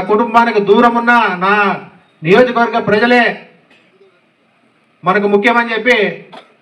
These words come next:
ఏదైతే ఇంపార్టెంట్ పనులు ఉన్నాయో ఆ పనుల మీద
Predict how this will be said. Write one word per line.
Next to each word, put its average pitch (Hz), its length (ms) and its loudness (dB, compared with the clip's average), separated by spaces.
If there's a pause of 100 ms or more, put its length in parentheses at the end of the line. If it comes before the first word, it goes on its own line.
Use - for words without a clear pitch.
(120)
ఏదైతే 220 520 0 (540)
ఇంపార్టెంట్ 233 520 0 (240)
పనులు 226 200 -2
ఉన్నాయో 226 320 -2 (380)
ఆ - 20 -4 (100)
పనుల 208 320 -2
మీద 220 160 -4